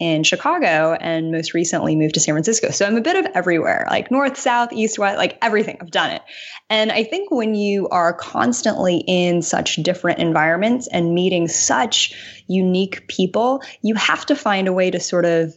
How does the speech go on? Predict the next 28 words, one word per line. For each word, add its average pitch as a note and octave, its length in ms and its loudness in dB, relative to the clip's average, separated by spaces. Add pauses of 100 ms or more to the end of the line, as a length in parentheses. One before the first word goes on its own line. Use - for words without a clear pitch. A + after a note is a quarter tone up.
be F#3 160 2
the E3+ 140 0
observer E3 520 0
and F#3 140 2
to E3+ 80 2
find E3 560 0
unlikely D#3+ 480 2
connections D#3+ 600 0
and A#3 120 -2
to A#3+ 140 0
really, C#4 240 2
really G#3 220 0
listen. - 580 -2
And F3+ 140 2
so F3+ 480 2 (280)
I G3 60 0
think A3 340 -2
the G#3 140 2
ability G3 640 0
to E3 680 0 (320)
distill, E3 560 0
to E3 100 -4
pull - 260 -2
together E3 460 0
se-, - 340 -6 (280)
uh, - 60 2
se-, - 440 0
seemingly A#3 1000 0